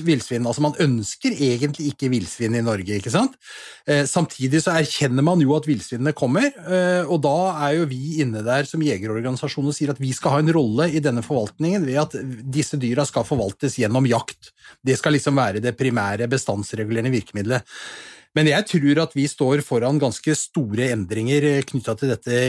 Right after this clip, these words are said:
i Norge fremover nå, og at, eh, at, eh, denne debatten kommer til å skyte fart. Eh, jegerne, eh, er nok også litt ambivalente til dette her sånn. Noen jegere ønsker det veldig velkommen.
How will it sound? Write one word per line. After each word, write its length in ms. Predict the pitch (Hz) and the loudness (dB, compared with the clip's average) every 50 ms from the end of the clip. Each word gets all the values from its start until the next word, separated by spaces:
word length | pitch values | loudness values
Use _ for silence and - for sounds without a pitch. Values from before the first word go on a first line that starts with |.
| 127 127 | 0 0
i 80 | 127 131 | 0 0
Norge 300 | 117 107 104 107 120 117 | 0 -2 -2 -2 -2 -2
fremover 320 | 110 - 117 104 110 123 131 | -2 -4 -4 -4 -2 0 2
nå, 120 | 147 196 254 | 2 2 2
og 140 | 226 175 147 147 | 2 2 2 2
at, 240 | 147 139 _ - 151 | 0 -2 _ -4 -2
eh, 220 | 151 143 143 143 139 135 | -2 0 -2 -2 -4 -6
at, 220 | 135 131 _ - 147 143 | -8 -8 _ -6 -6 -4
eh, 140 | 139 139 139 | -4 -4 -4
denne 460 | 135 135 135 143 123 107 101 117 131 139 143 135 127 127 127 123 | -4 -2 -2 -2 0 0 -2 0 0 0 0 -2 -6 -10 -4 -2
debatten 480 | 156 139 120 139 - _ _ - 165 143 | -2 -2 -2 -4 -8 _ _ -2 -2 0
kommer 220 | - 151 131 113 101 - | 0 0 0 0 -2 -2
til 160 | 131 127 135 | -2 0 0
å 60 | 143 139 | 0 0
skyte 640 | - - - - - - 127 107 95 _ - - | 0 0 0 0 0 -2 -4 -6 -6 _ -6 -8
fart. 380 | - - - - - _ - - - _ - - - - - - _ - | -4 -2 -4 -4 -4 _ -12 -12 -12 _ -20 -18 -18 -18 -20 -20 _ -2
Eh, 800 | 135 131 127 127 131 131 131 131 - - - 113 117 113 - 117 131 - 143 - - - 131 - - - - | 0 2 2 2 0 0 -2 -4 -6 -8 -10 -10 -10 -12 -12 -14 -14 -14 -14 -12 -12 -12 -12 -14 -16 -16 -14
jegerne, 720 | 82 - 165 139 175 180 160 131 107 104 120 139 170 233 262 - - _ _ _ _ - 147 | -4 0 2 4 4 4 4 2 2 0 2 4 4 4 2 0 -4 _ _ _ _ -10 -6
eh, 400 | 151 156 156 156 156 156 151 143 | -4 -2 0 0 0 0 0 0
er 320 | - 143 143 147 160 160 - - | 0 2 2 2 2 2 4 4
nok 240 | 170 185 180 - | 4 4 4 4
også 240 | - 151 - - 277 254 | 2 2 2 2 2 2
litt 220 | 190 202 - - | 2 0 0 0
ambivalente 840 | - 143 123 117 117 123 151 147 165 160 165 165 160 - - - 170 - | 0 0 0 2 2 2 4 4 4 4 2 2 0 -2 -2 -4 -2 0
til 160 | 190 185 160 | 2 2 2
dette 160 | - - 165 | 2 0 0
her 80 | 156 - | 2 2
sånn. 240 | 226 240 208 175 - 175 | 2 2 2 2 2 4
Noen 480 | 175 196 175 135 113 131 170 202 208 208 | 4 4 4 2 2 2 4 4 4 4
jegere 400 | 190 170 131 107 117 143 165 165 160 | 4 2 2 2 2 0 2 2 2
ønsker 400 | 156 127 101 - - - - 135 | 2 0 0 -4 -6 -6 -4 0
det 160 | 135 143 156 160 147 - - - | 2 2 2 2 0 -2 -6 -6
veldig 400 | 143 143 160 143 117 98 113 113 120 | -2 0 2 2 2 0 -2 0 0
velkommen. 420 | 131 135 - 147 139 156 214 240 | -2 -2 0 0 2 4 4 2